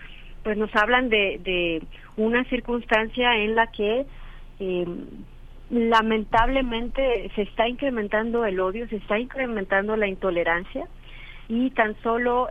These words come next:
en, eh, dos mil veintidós se registraron sesenta y dos casos de asesinatos, atentados y suicidios entre la población L G B T del país.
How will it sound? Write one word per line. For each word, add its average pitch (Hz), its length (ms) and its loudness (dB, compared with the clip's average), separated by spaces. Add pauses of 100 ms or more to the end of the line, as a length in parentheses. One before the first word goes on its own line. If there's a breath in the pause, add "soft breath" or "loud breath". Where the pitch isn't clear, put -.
en, 226 540 -4 (120)
eh, 175 340 -10
dos 202 160 -4
mil 220 220 0
veintidós 214 580 -2 (600 loud breath)
se 226 80 4
registraron 220 640 2
sesenta 208 400 -2
y 196 40 -2
dos 214 140 -2 (120)
casos 220 400 -2
de 208 420 0
asesinatos, 220 800 0 (680 loud breath)
atentados 220 800 2
y 220 240 -6
suicidios 233 840 -2
entre 226 400 0
la 190 100 2
población 190 520 -2
L 202 180 2
G 202 140 -8
B 196 100 -2
T 214 320 -2
del 190 220 -4
país. 175 280 -2